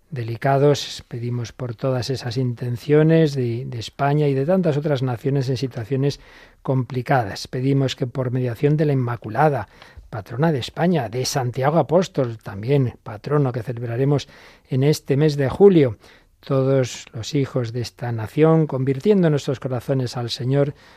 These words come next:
vivamos unidos en paz, justicia y amor, y se respeten la vida, libertad y los derechos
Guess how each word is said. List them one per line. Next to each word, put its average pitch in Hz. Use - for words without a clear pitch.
vivamos 135
unidos 131
en 117
paz, 165
justicia 170
y 135
amor, 127
y 110
se 123
respeten 120
la 104
vida, 151
libertad 127
y 127
los 117
derechos 131